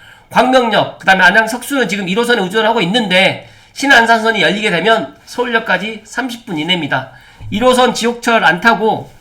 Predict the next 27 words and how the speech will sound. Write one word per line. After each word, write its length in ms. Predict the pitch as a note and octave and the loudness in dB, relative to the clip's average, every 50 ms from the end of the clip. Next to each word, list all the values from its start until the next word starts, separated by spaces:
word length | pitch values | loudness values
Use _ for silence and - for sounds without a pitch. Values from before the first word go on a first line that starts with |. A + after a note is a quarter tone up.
| _ _ - | _ _ -10
쾌적하게 520 | - C4+ C#4 C#4+ C#4 - A#3+ G#3+ G3+ G3+ | -6 -4 -2 -2 -2 -2 -2 -4 -4 -6
출퇴근할 400 | - A#3+ A3+ B3 A3+ A3+ G#3+ G3+ | -10 -12 -10 -8 -4 -2 -2 -4
수가 200 | G3+ - - F3 | -4 -4 -8 -8
있고 420 | D3 C#3 - F#3+ G3 F3+ - - - - - - - - | -8 -8 -8 -8 -8 -8 -8 -10 -18 -20 -20 -20 -10 -2
안산이나 600 | - D#3 G3 A3 G#3+ C4 C4 C4 B3+ B3 B3+ A#3+ | 0 0 2 2 4 4 4 4 4 4 2 2
시흥처럼 680 | A#3 - D4 C#4+ C4+ - A#3 G#3+ F#3+ G3+ G#3+ - - - | 2 2 -2 -4 -4 -2 0 0 0 0 -2 -4 -8 -10
지금 280 | - - F#3+ G#3+ G3 | -8 -6 -6 -4 -2
외면을 340 | D#3 D#3 F3+ G#3+ B3+ B3+ A#3+ | 0 0 2 4 4 4 4
받는 260 | A3+ G3+ G3 F#3+ F#3 | 4 2 0 -2 -4
곳들은 480 | E3+ E3 D3 - F3+ G3+ A3+ A3+ A3 - - - - - - - _ | -6 -8 -10 -6 -4 -2 -2 -2 -4 -8 -16 -20 -20 -20 -20 -20 _
더더욱 560 | - - F#3+ F#3+ B3 B3 B3 B3 B3 - - | -4 -2 0 2 4 4 2 2 0 -4 -6
영향을 320 | D3+ D#3 F3 F#3 F#3+ G3 D#3+ | -6 -4 -2 -2 0 0 0
많이 220 | D#3 D#3+ F3 E3 | 0 0 0 0
받을 200 | D3 D3 F3+ G#3 | -2 -4 -4 -4
겁니다. 460 | G3+ G#3 F3+ D#3 D3 D3 C#3 C3 C3 - | -4 -4 -6 -4 -2 -2 -4 -4 -4 -6
멀다의 380 | D#3+ A3 B3 A#3 B3+ A#3+ A3+ A3 | -6 -4 -2 2 4 4 4 4
상징이었던 600 | A3+ A#3 A#3 A3+ A#3+ A#3 A3 G#3+ G#3+ - G3+ F#3 | 0 -4 -4 -4 -4 -2 -2 -2 -2 -2 -4 -6
동네가 600 | E3 E3+ F3 F3 E3+ D#3+ E3 G3 F3+ C#3 - - - - _ _ _ _ - | -4 -2 -2 0 0 0 0 0 0 -2 -4 -10 -18 -20 _ _ _ _ -4
여의도와 420 | D#3+ E3 F#3+ A#3 A3 A#3 G#3+ G3+ G3 | 0 0 0 2 2 2 2 2 2
같은 260 | E3+ D3 - - F#3 | 0 -2 -4 -4 -2
업무지구로 600 | F3 D#3+ F#3 G3 F3 F#3 E3+ D#3+ F3 G#3 G#3+ - | -2 -2 -2 -2 -4 -6 -8 -6 -4 -4 -4 -4
직결되는 440 | - - - A3 G#3+ G3+ G#3+ G3+ G3 | -6 -6 -4 -2 -2 0 0 -2 -2
순간 480 | - B3+ C4 A#3 A3 G#3+ A#3 A3+ - - - - - - _ _ | -4 -6 -2 2 2 2 2 2 -2 -10 -16 -20 -20 -20 _ _
평가 380 | - - D4 C4+ - - C4 G#3+ | -8 -6 -6 -4 -2 0 0 0
기준이 260 | F3 F3+ E3+ F#3+ F3+ | -2 -4 -6 -6 -6
바뀔 240 | D#3 D3+ C#3+ - G#3+ | -6 -6 -6 -6 -6
겁니다. 500 | G#3+ G#3+ F3 D3+ C#3 D3+ C#3+ B2 - - | -4 -4 -4 -2 -2 -2 -2 -2 -6 -12